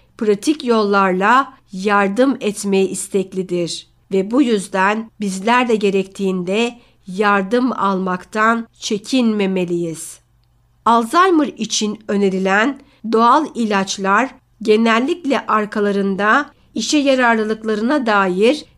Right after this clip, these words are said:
kanıtları olmayan ilaçlardır. Hristiyanlık, İsa'nın dirilişinin tarihsel gerçeğine dayanmaktadır ve o, Yuhanna on bir yirmi beşte, "Diriliş ve yaşam benim, bana iman eden kişi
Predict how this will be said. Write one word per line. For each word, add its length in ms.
kanıtları 720
olmayan 760
ilaçlardır. 1120
Hristiyanlık, 1040
İsa'nın 640
dirilişinin 760
tarihsel 720
gerçeğine 640
dayanmaktadır 1080
ve 220
o, 420
Yuhanna 500
on 260
bir 140
yirmi 280
beşte, 640
"Diriliş 460
ve 60
yaşam 520
benim, 380
bana 300
iman 500
eden 420
kişi 580